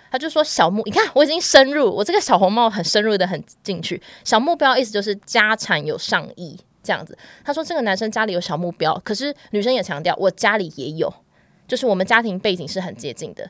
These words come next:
这个女生讲了很多都是讲感情层面，放不下这个男生怎么样怎么样。可是这个男生对她的要求很简单，就是“你回到家，你要帮我生孩子，你要帮我带小孩，你要照顾我，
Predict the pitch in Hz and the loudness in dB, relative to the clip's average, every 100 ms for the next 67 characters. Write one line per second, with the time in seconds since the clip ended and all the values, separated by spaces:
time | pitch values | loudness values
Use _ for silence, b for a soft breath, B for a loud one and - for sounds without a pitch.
0 | - 427 415 240 175 208 233 165 156 170 | -6 -4 -2 0 -2 -2 -2 -2 -2 -6
1 | 165 214 214 - - 147 151 220 269 185 | -6 -6 -4 -6 -6 -8 -8 -10 -10 -8
2 | 185 285 196 208 202 196 175 113 170 185 | -4 -4 -2 -2 -2 -4 -4 -6 -4 -6
3 | 180 160 180 175 160 - 269 392 262 214 | -4 -4 -4 -4 -6 0 0 2 -2 -2
4 | 240 226 214 180 185 185 151 156 165 - | -2 0 0 2 0 0 -8 -8 -10 -8
5 | 104 196 208 190 B B B B B 233 | -8 -6 -6 -8 B B B B B 2
6 | 226 180 - _ - 214 226 254 233 233 | 2 0 -10 _ 0 2 4 2 2 2
7 | 220 226 196 233 220 175 196 180 143 135 | 4 2 0 0 0 -2 -2 -4 -6 -8
8 | 135 190 262 226 233 202 156 156 170 233 | -2 2 2 2 2 0 -2 -4 0 2
9 | 285 254 220 208 156 | 6 4 4 -2 -2